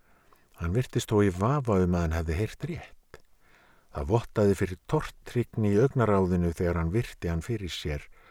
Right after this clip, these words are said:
allt frá bláa hálsnýtinu til rósalaufana við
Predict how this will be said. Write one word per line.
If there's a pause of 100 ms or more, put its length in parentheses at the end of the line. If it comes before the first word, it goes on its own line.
(240)
allt
frá
bláa
hálsnýtinu (380)
til
rósalaufana
við